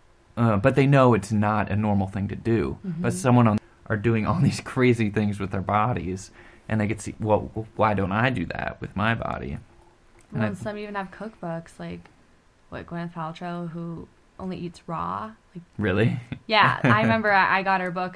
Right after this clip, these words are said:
Speaker 2: so it's like, "Oh, this is great."
Speaker 1: <laughs>
Speaker 2: But, I mean, that's almost, that's so triggering.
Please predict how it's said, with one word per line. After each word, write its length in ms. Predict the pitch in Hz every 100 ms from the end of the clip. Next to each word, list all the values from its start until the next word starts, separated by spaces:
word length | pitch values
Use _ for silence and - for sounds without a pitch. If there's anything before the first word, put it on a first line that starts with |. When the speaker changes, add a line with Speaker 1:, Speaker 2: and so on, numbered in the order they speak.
| 175
Speaker 2:
so 100 | 170
it's 100 | 170
like, 100 | 185
"Oh, 460 | 196 208 190 175 175
this 160 | 180
is 140 | 190 175
great." 260 | 202 190 160
Speaker 1:
<laughs> 100 | 127 120 123 127 - - _
Speaker 2:
But, 280 | 269 254 -
I 120 | - 269
mean, 240 | 262 240
that's 240 | 233 240
almost, 480 | 247 254 262 254 -
that's 260 | 262 262 -
so 280 | - 233 226
triggering. 840 | 214 - 226 302 294 214 185 185